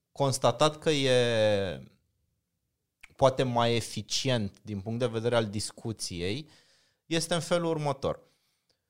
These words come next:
Uh, dacă vrei să se schimbe ceva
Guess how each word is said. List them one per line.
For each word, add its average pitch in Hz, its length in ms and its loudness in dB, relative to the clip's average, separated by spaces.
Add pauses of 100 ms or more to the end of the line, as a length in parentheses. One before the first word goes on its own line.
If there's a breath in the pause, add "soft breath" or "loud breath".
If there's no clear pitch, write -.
(560)
Uh, 104 600 -2 (320)
dacă 160 320 6
vrei 139 260 0
să - 120 -6
se 196 140 -4
schimbe 151 500 -2
ceva 78 600 -4